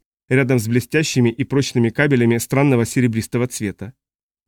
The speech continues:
Впитывавшее неистощимую энергию медленного распада атомных ядер, устройство это решало задачу полётов без крыльев,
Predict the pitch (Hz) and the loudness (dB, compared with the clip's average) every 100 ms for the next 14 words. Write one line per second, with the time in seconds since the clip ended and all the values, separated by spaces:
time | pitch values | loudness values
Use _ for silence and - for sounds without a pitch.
0 | _ _ _ - 156 135 127 113 135 123 | _ _ _ -4 -2 2 0 2 0 2
1 | 139 127 143 - 135 123 127 131 117 123 | 2 2 -2 0 2 4 4 2 2 0
2 | 139 135 131 120 120 123 123 139 123 - | 4 4 4 2 2 0 0 0 0 0
3 | 135 - 120 120 143 165 127 - _ _ | -2 0 0 2 0 0 0 -6 _ _
4 | - 127 160 208 - 131 127 123 131 - | -4 -2 0 0 2 0 0 0 0 2
5 | 143 131 127 135 131 127 127 160 139 117 | 2 2 2 0 0 0 0 2 0 2
6 | 127 - 135 151 110 98 | 0 0 0 2 0 -4